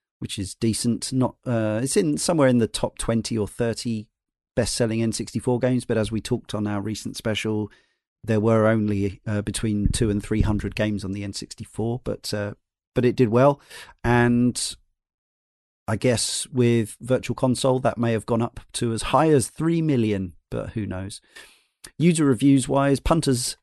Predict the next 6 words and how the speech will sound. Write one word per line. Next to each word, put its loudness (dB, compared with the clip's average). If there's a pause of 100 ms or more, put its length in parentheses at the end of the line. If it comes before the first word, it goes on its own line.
(120)
today, 4
or 2
in 2
the 0
not-so-distant 0
past, -4